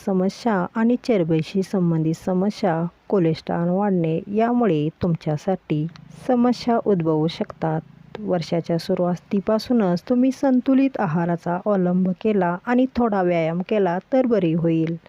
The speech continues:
अन्यथा तुमचे आरोग्य सुधारण्यासाठी तुम्हाला खूप खर्च करावा लागू शकतो. गंभीर आजार टाळण्यासाठी हिवाळ्यात मंदिरातील गरिबांना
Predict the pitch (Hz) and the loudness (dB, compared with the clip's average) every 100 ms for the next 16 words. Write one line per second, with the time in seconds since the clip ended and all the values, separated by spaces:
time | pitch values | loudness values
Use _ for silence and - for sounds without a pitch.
0 | _ - - 277 269 285 285 269 247 180 | _ -20 -10 0 2 2 2 0 0 0
1 | 175 170 170 165 180 180 185 175 175 180 | 0 0 0 0 -2 -2 -2 -2 0 -2
2 | 175 165 160 160 - 190 170 170 160 - | -2 -2 -2 -2 -2 0 2 0 -2 0
3 | 208 - 175 165 - 175 180 165 156 160 | -2 -2 -6 -6 -6 -6 -2 -2 0 0
4 | 208 196 175 - - - 165 156 160 _ | -2 -2 -4 -8 -8 -4 -2 -2 -6 _
5 | _ - - _ _ 196 190 175 160 165 | _ -20 -20 _ _ -2 2 2 2 0
6 | 175 175 170 165 175 175 185 240 226 175 | -2 -2 -4 -2 -2 0 0 -2 -2 -2
7 | 160 - 226 208 240 247 190 160 190 196 | -2 -2 0 0 0 0 0 0 0 2
8 | 185 170 170 185 202 170 170 175 160 160 | 2 2 0 -2 0 0 2 0 0 0
9 | 160 156 | -2 -2